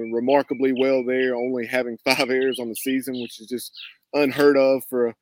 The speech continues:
middle infielder, period, um, especially a guy that, um, played that much shortstop. But, uh, and then you had guys like yourself. You, you encountered some personal adversity there. Um, I guess what it was, it right before the Cincinnati series?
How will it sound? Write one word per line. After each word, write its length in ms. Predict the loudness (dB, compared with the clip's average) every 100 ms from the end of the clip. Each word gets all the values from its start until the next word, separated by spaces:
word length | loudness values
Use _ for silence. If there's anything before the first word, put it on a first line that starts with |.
| _ _ _ _ _ _ _ _ _ -14 2
middle 220 | 6 6
infielder, 680 | 6 2 2 2 2 -2 -8 -6
period, 420 | 2 4 4 0 -2
um, 280 | -4 -4
especially 560 | -8 -2 -2 -2 -4 -4
a 20 |
guy 280 | -2 -2 -2
that, 360 | -4 -10 -10 -12
um, 140 | -10 -6
played 200 | -4 -4
that 120 | -4
much 200 | -6 -6
shortstop. 640 | -6 -6 -6 -4 -4 -4 -8 -20 -20 -20 -14 -6
But, 180 | -6 -4
uh, 260 | -2 -2 -4
and 200 | -6 -6
then 120 | -4
you 160 | -4 -4
had 420 | 0 0 0 0
guys 260 | 0 0 -2
like 180 | -8
yourself. 500 | -8 -6 0 2 2 -2
You, 160 | -8 -10
you 380 | -8 -4 -4 -6 -16 -20 -20 -20 _ _ -20 -18 -8
encountered 440 | -4 0 0 0
some 160 | -4 -6
personal 600 | 0 2 2 -2 -4 -4 _ -8
adversity 580 | -8 -2 0 0 -4 -2
there. 440 | 2 2 2 0
Um, 220 | -4 -6 -8
I 80 |
guess 300 | -6 -6 -4
what 140 | -2 -2
it 100 | -2 -6
was, 160 | -4
it 60 | 0
right 180 | 0 0
before 300 | -2 -2 -2
the 60 |
Cincinnati 460 | -2 -6 -6 -4 -4
series? 380 | -4 -2 -2